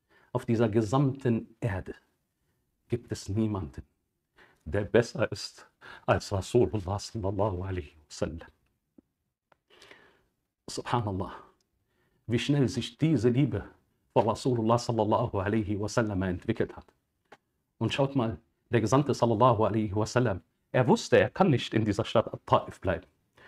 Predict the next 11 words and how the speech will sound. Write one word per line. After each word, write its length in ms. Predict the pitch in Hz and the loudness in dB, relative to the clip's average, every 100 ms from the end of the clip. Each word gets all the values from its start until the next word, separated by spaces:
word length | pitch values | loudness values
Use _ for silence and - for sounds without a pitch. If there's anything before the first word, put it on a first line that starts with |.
| - - _ _ - | -20 -20 _ _ 0
weil 200 | 127 127 | 4 6
diese 220 | 131 139 | 4 2
Islamhasser 640 | 120 - 139 127 - - - _ _ _ _ _ _ _ _ - | 2 2 2 0 -4 -12 -18 _ _ _ _ _ _ _ _ -2
ihn 180 | 135 113 | 0 2
getötet 440 | 117 127 120 - | 2 2 2 -2
hätten. 260 | 117 - - _ _ _ _ _ _ _ _ _ _ - - - _ _ _ _ - | -6 -6 -20 _ _ _ _ _ _ _ _ _ _ -20 -20 -20 _ _ _ _ 0
Und 140 | 131 | 4
so 120 | 120 | 4
ist 200 | 147 - | 2 2
er 120 | 131 123 | 0 0
zurückgegangen 680 | - 127 - 98 98 76 | -2 -6 -6 -4 -4 -4